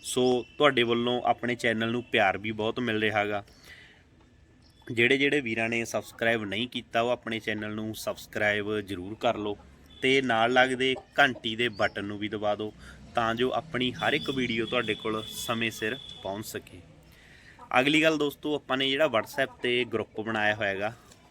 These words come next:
ਉਹਦੇ ਵਿੱਚ ਮੁਰਗੀਆਂ ਪ੍ਰਤੀ ਜਾਣਕਾਰੀ, ਉਹਨਾਂ ਦੀਆਂ ਦਵਾਈਆਂ,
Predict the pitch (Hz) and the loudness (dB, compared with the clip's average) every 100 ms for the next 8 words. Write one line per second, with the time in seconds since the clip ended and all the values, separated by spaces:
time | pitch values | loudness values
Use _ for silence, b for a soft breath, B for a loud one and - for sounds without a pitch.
0 | - 123 135 165 165 - 147 143 135 117 | -8 -2 2 2 2 0 0 0 -2 -4
1 | 104 117 127 - 120 - 139 110 110 101 | -2 0 0 0 -4 -4 -4 2 2 2
2 | 98 110 107 104 B B B B - 113 | -2 -2 -2 -4 B B B B -12 -4
3 | 120 143 127 113 107 101 107 104 | 0 0 2 2 0 0 -2 -4